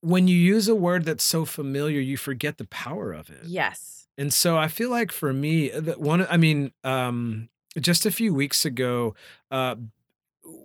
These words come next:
Speaker 1: Ben taught on <laughs> the Real Good News, and he, he read, he had some different folks in our community read these
Speaker 2: Mm.
Speaker 1: passages of scripture.
Speaker 2: Mm-hmm.
Speaker 1: And I don't think I've actually soaked and been brought to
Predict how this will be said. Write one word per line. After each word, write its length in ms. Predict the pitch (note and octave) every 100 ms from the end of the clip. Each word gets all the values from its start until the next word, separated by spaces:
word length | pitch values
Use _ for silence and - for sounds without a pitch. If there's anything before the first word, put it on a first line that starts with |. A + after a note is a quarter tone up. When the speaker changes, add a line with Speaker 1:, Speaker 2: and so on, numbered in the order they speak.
| _ _ _ -
Speaker 1:
Ben 480 | A#2 C#3+ D3 D#3 D#3
taught 420 | C#3+ C3+ C3 - -
on 520 | B2+ B2 A#2+ A#2+ A#2 -
<laughs> 140 | - -
the 100 | B2+
Real 260 | C3+ C#3+
Good 160 | C3+ C3+
News, 280 | B2+ B2+ B2
and 120 | B2
he, 220 | C3 D#3
he 300 | D#3 - E3+
read, 360 | D#3 C#3 C#3 -
he 140 | D3
had 220 | C#3+ D3+
some 140 | - D3
different 320 | C#3 C#3 C3+
folks 260 | C3 C3 -
in 60 |
our 80 | C3
community 560 | - B2+ C3 B2+ A#2 - - - - -
read 340 | A#2 B2+ C#3
these 200 | C#3 A#2+
Speaker 2:
Mm. 40 | -
Speaker 1:
passages 640 | A2+ A2 F3+ E3+ D#3 C#3+
of 120 | B2
scripture. 600 | - - F3+ D#3 E3+ F3+
Speaker 2:
Mm-hmm. 80 | E3+ F#3 - - _ F3
Speaker 1:
And 120 | E3+
I 100 | E3+
don't 200 | A3+ B3+
think 240 | A#3 A#3 G3+
I've 180 | F3+
actually 1000 | D#3+ E3 E3+ - E3+ D#3+ D3 D3 C#3+ C3+ _
soaked 720 | - - - - F3+ F#3 E3 -
and 140 | D#3
been 160 | C#3 C#3+
brought 280 | D3 D3+ E3
to 120 | B2